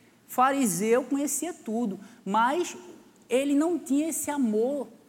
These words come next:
essa compaixão no coração, esse amor que vinha de Deus. Não é? E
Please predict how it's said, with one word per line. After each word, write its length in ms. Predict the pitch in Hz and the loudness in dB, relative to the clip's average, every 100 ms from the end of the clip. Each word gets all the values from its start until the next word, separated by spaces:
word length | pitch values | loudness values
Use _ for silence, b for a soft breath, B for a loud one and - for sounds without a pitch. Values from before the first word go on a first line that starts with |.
| - | -10
essa 240 | 202 214 | -6 -6
compaixão 640 | 233 277 339 339 320 - 254 | -6 -6 -6 -6 -8 -6 -4
no 120 | 247 | -4
coração, 480 | 254 240 220 208 214 | -4 -6 -6 -8 -8
esse 200 | 220 254 | -8 -6
amor 300 | 226 262 311 | -6 -6 -6
que 80 | 262 | -6
vinha 220 | 247 262 | -4 -4
de 120 | 285 | -2
Deus. 520 | 190 180 208 196 - - _ _ _ _ _ _ _ _ _ _ _ _ - | 0 0 -2 -6 -16 -20 _ _ _ _ _ _ _ _ _ _ _ _ -4
Não 100 | 220 | 0
é? 160 | 311 302 | 0 2
E 120 | 294 | 0